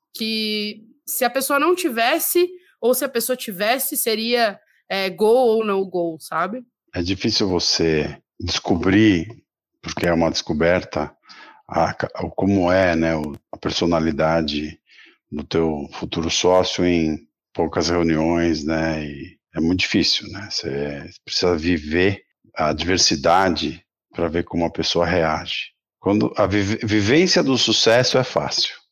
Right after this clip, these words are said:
Speaker 2: tá tudo ok. A vivência da, da adversidade é onde você descobre até onde vai, é, né, o, o teu sócio e você mesmo.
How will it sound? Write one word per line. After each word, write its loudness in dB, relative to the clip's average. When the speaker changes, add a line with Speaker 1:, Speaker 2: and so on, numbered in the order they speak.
Speaker 2:
tá -4
tudo -6
ok. -8
A -4
vivência 0
da, 4
da -4
adversidade 0
é 2
onde 0
você -2
descobre 0
até -2
onde 0
vai, 0
é, -4
né, -6
o, -14
o -18
teu 0
sócio 0
e -2
você 0
mesmo. -4